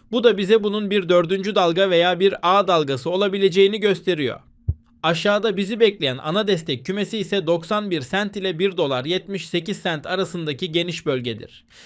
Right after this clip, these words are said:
Şimdi isterseniz biraz daha detaya inelim ve küçük zaman dilimlerine bakalım çünkü biliyorum ki birçoğunuz sadece uzun vadeli değil, gün içi mikro hareketlerle de ilgileniyorsunuz.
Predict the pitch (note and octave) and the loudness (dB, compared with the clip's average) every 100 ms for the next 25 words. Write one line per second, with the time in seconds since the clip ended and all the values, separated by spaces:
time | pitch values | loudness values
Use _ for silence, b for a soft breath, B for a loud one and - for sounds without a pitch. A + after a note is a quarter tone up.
0 | B _ - B3 A3+ F3+ A3+ A3 G#3 G3 | B _ -4 -2 -2 0 0 0 -2 -2
1 | F3+ F#3 G#3+ G3+ F#3+ F#3+ E3+ E3 F#3+ G3 | -2 -2 0 2 2 0 0 0 2 0
2 | F#3+ F3+ D#3 D3+ C#3+ C3 F3+ G#3+ F#3+ F3+ | 0 -2 -2 -4 -6 -4 -6 -6 -2 0
3 | F#3+ G3 F#3+ F3+ D3+ C3 B2 B2+ E3+ G3+ | 0 -2 -2 -2 -2 -4 -4 -4 -2 0
4 | G#3 F#3+ G3 F#3 D#3 E3+ G#3+ F#3+ D3+ C#3+ | -2 -4 -6 -4 -4 0 0 0 -4 -6
5 | E3+ G3 F#3 C#3+ B2+ F3 G3 F#3+ D#3 C3+ | -6 -2 -2 -2 -4 0 2 2 -2 -2
6 | D3 G#3 G3+ F#3+ F#3+ F#3+ F#3+ C#3+ C3+ F#3 | -2 0 0 2 2 2 2 2 -2 -2
7 | F#3+ F#3 E3 F#3+ G3 F3 F3 F3 E3+ F#3+ | -2 -4 -4 -4 0 0 0 -2 -2 -2
8 | F3+ D3+ B2+ D#3 E3+ F#3 F#3 F#3+ E3+ F#3 | -2 -2 -2 -2 -2 0 0 0 -4 -4
9 | F#3+ G3 | -8 -10